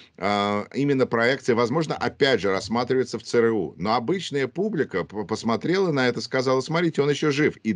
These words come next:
двинулась дальше. Просто это неинтересно на Западе, потому что это, ну, это фрик, ка-, на которого мы посмотрели. Слушать его, ну что, разбираться, что ему нужно объяснять, что не Польша виновата во Второй мировой войне,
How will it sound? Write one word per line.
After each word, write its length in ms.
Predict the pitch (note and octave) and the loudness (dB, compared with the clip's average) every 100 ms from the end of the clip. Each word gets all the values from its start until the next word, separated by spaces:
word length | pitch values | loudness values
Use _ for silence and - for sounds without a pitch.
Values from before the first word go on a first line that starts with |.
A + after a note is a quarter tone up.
| C#2+ | -2
двинулась 440 | F#2+ A2+ A#2 A#2+ F2 | 0 2 2 0 0
дальше. 460 | G2+ D#2+ - - - - - - | 0 0 -2 -12 -18 -20 -20 0
Просто 320 | G#2 A#2+ B2+ | 2 4 2
это 260 | A2+ A#2+ C3 | 2 2 4
неинтересно 1000 | B2 C3 C#3+ - E3 G3 F#3+ A#2 A2 G#2 | 4 4 2 2 2 4 2 0 0 2
на 240 | A2 A2+ | 2 2
Западе, 460 | G2+ D3 G#3 C3+ G#2 | 2 -2 0 -2 -2
потому 340 | E2+ G#2 A2+ | -2 0 0
что 140 | - A2+ | 2 2
это, 280 | A2 A#2+ - - - _ | 4 2 0 -14 -20 _
ну, 340 | A2 C3+ C3 C3 | 6 6 6 2
это 800 | B2+ B2 C3+ C3 B2+ B2 A#2+ F#2+ | -2 2 2 4 4 2 0 -4
фрик, 540 | - B2+ B2+ - - _ _ | 0 2 2 -4 -20 _ _
ка-, 140 | A2+ | -2
на 120 | A#2 | 0
которого 360 | B2 A#2+ C3 B2+ | -2 0 4 4
мы 120 | B2 | 2
посмотрели. 680 | - - A2+ G#2 F#2+ F2+ C#3+ - _ | -2 -4 -2 0 0 2 -2 -4 _
Слушать 560 | - - D#3+ F3+ D3 - | -14 0 2 2 0 2
его, 260 | B2+ B2 | 4 4
ну 160 | A2+ C#3+ | 4 0
что, 220 | - B2+ | 2 2
разбираться, 600 | A2 F#2 B2+ C3+ C#3+ C3 | 2 0 0 0 -4 -8
что 160 | A2+ C#3+ | -2 2
ему 220 | C3 B2 | 2 4
нужно 280 | C3 A#2 B2+ | 2 0 -2
объяснять, 520 | A#2 A2+ A2+ C3+ C#3+ | 0 -4 0 0 0
что 240 | - G#2 - | 0 -2 -2
не 320 | G#2+ A2 A2+ A#2 | -2 2 4 2
Польша 440 | - B2 C#3 D3 | 2 2 2 -2
виновата 500 | C3 C3 C3 C3 C3+ | 0 0 2 0 0
во 80 | B2+ | -2
Второй 280 | - C3 B2+ | 0 2 4
мировой 280 | B2+ B2+ | 4 2
войне, 360 | A#2+ B2 C3 | 2 0 0